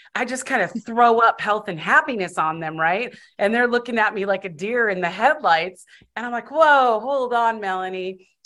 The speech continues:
Uh, anyone who knows me will, uh, always tell you that I need to slow down. And so I thought, "Okay, I gotta slow down,"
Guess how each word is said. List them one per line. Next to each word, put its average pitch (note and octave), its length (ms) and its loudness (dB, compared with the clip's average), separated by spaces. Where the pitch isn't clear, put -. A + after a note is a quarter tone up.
Uh, G3 260 6
anyone A#3 360 0
who A3+ 80 -2
knows G3 360 -2
me G3 200 -6
will, F3+ 480 -2
uh, D3+ 400 0
always F#3 300 -2
tell F#3 240 -2
you F3+ 220 -12
that E3+ 120 -2
I E3 60 -4
need E3+ 220 -8
to D3+ 40 -18
slow D#3+ 300 -6
down. B2 340 -8
And F3 180 -10
so G3+ 100 -6
I E3 100 0
thought, F3+ 160 0
"Okay, F#3 280 -2
I D3 80 0
gotta F#3+ 180 0
slow F#3 240 -6
down," C#3 260 -8